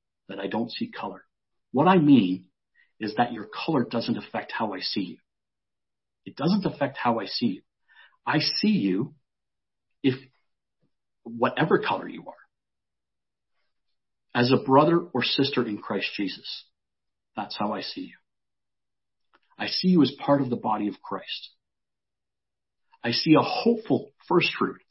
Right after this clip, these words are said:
that I pray I get to work alongside to help Christ fulfill the remainder of his plan. It may pose an issue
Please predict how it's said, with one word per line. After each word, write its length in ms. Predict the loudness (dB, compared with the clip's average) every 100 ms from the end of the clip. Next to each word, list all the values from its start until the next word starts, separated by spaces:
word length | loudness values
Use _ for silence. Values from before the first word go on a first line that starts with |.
| _ _ -4
that 100 | 2
I 240 | 2 2 0
pray 320 | 4 6 6 2
I 120 | -2
get 200 | -2 0
to 80 | 2
work 240 | 2 2
alongside 680 | 2 2 2 0 0 -2 -4 -18 _ _ _ -10
to 80 | 0
help 200 | 0 2
Christ 320 | 2 2 0 -4
fulfill 460 | -6 -2 2 4
the 100 | 2
remainder 480 | -2 -4 -4 -6 -6
of 80 | -8
his 160 | -10 -8
plan. 220 | -6 -6 -10 _ _ _ _ _ _ _ _ _ _ _ _ _ _ _ _ _ _ _ _ -10
It 140 | 0
may 200 | 4 4
pose 320 | 6 4 6 4
an 140 | 2
issue 280 | 2 4